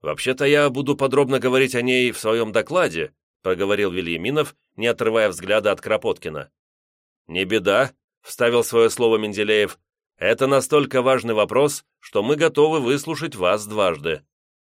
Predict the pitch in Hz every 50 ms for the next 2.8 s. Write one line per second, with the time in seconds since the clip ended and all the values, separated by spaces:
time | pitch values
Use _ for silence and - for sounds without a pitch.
0 | _ _ _ _ _ _ _ _ - 80 85 78 92 101 110 143 170 165 - 180
1 | 175 185 170 131 123 135 160 147 - - - 131 - 170 139 123 120 131 131 151
2 | 151 160 151 95 90 - 92 90 85 - - 92 87 87 85 85